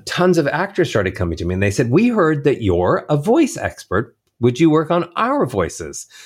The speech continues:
Some of them were having issues like losing their voices. Some of them wanted to learn how to sing. Some of them wanted to work on characters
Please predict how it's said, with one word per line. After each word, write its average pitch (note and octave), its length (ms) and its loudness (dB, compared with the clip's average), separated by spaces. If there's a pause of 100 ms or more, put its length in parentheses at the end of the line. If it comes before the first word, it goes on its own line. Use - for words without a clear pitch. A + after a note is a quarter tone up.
(120)
Some G#3+ 240 -2
of A#3+ 140 -2
them A#2 160 2
were G2+ 100 0
having G2 320 -2
issues D#2 400 -2
like D2+ 240 -6
losing A2+ 480 2
their F#2+ 140 0
voices. D#2 520 -10 (260)
Some F#3+ 260 0
of E3 100 0
them C3 400 0
wanted G2+ 300 0
to C#3 80 2
learn E3+ 180 2
how F#3 120 4
to F#3+ 80 0
sing. F#3+ 360 0 (220)
Some D#3+ 280 -2
of D#3+ 160 0
them A2 360 -2 (500)
wanted C3+ 420 0
to C3+ 160 0
work A#2+ 280 0
on B2 300 0
characters - 1080 -4